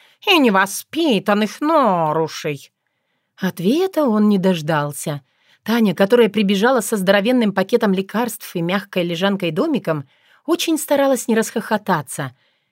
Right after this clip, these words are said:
Она спешно юркнула в свою комнату, якобы раскладывать покупки, а на самом деле, чтобы отсмеяться в волю. "Терентий, как ты встречаешь гостей?" возмутилась Шушанна.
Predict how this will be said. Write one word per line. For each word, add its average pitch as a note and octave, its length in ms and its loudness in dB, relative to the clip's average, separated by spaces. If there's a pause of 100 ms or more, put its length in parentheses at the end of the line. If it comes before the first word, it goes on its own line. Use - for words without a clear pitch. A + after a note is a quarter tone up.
(120)
Она F3 320 0
спешно F#3+ 480 0
юркнула E3+ 680 0
в - 40 -12
свою D#3+ 360 0
комнату, G3+ 640 0 (320)
якобы A#3 460 2
раскладывать A#3+ 640 -2
покупки, A#3 600 -4 (280)
а F#3 80 -2
на F3+ 100 0
самом D#3+ 380 -2
деле, F#3 200 2
чтобы E3 300 -2
отсмеяться F#3 680 -2
в A#3+ 100 -6
волю. C#3 440 -2 (400)
"Терентий, G4+ 800 2 (160)
как A#4+ 260 2
ты D#4+ 80 0
встречаешь D#4+ 600 2
гостей?" D4+ 580 -2 (320)
возмутилась F3+ 640 2
Шушанна. E3 720 -2